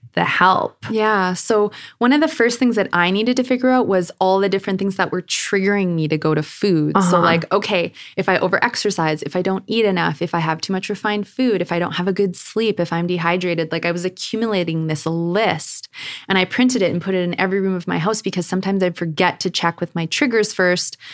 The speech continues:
Speaker 2: before just going to the food. So that was a huge pivotal point for me, was
Speaker 1: Mm-hmm.
Speaker 2: really understanding my triggers.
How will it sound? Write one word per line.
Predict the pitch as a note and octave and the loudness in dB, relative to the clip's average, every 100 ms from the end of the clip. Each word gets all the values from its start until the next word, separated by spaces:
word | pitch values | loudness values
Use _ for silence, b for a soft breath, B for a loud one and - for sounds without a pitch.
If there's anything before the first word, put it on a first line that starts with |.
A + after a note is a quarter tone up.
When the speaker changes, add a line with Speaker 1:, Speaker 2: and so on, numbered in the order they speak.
| B | B
Speaker 2:
before | G3+ - F3+ | -6 0 0
just | F3+ - | 0 0
going | F#3+ F3 | 0 0
to | F3 | 0
the | F3 | -2
food. | - G3+ - | 0 -2 0
So | F3 | -2
that | D#3+ F3+ F3 | 2 2 4
was | G3+ G3 | 2 0
a | |
huge | G3 F#3 E3+ | -2 -4 -4
pivotal | - F3+ F3 E3+ | -6 -4 -2 -2
point | - E3+ G3 | -4 -2 0
for | |
me, | F#3 F#3 | 2 2
was | F#3 | 2
Speaker 1:
Mm-hmm. | F#3 | 4
Speaker 2:
really | G3 F#3+ | 4 4
understanding | F#3+ F#3+ - F3 F3 | 2 0 0 0 0
my | E3+ | -2
triggers. | - F3 E3 | -2 0 0